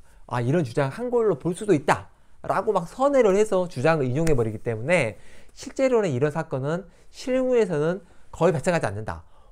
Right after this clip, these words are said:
오직 상고심에서만 문제가 될 수 있고 또 하나는 뭐 학술적으로는 의미가 있다. 그러나 실무에서는 잘 문제가 안 된다. 특-, 이제 오히려 실무에서는 재판장의 성명권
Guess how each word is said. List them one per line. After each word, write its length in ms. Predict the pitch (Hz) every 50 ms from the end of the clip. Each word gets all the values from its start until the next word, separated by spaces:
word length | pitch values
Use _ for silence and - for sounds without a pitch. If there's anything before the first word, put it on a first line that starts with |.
| - - -
오직 440 | 127 127 135 156 170 170 175 170
상고심에서만 1120 | - - - - 254 262 294 294 320 302 254 - 185 147 147 139 135 120 127 151 180 220 240 - - - - _ -
문제가 240 | - 110 120 123 -
될 80 | 113 -
수 100 | - - 104 - -
있고 580 | - - - - - - 120 127 170 202 220 - - - - - - -
또 120 | 196 202
하나는 460 | 214 214 196 180 165 175 208 240 262 - - - - - - - -
뭐 240 | - 139 135 131 - -
학술적으로는 760 | - - - - 320 302 - 247 220 202 185 175 156 139 - 151
의미가 240 | 147 147 143 110
있다. 320 | 92 - - 82 85 82 - -
그러나 200 | - 110 113 113
실무에서는 720 | - - 196 196 202 175 147 135 120 131 156 175 190 196 -
잘 220 | - - 117 107
문제가 300 | 107 113 113 120 117 107
안 80 | 87 85
된다. 320 | 110 110 101 - 76 - - - _ _ _ - - - - - - - - - _ _ - -
특-, 140 | - - - - -
이제 120 | 156 135 123
오히려 500 | 120 - 123 135 160 165 143 120 123 131
실무에서는 760 | - - 208 208 202 190 165 135 120 117 135 135 110 95 - - - - - - - -
재판장의 720 | - - 135 - 170 180 180 180 175 170 160 151 143 139 139
성명권 640 | - - - 247 240 247 - 233 240 - 90 87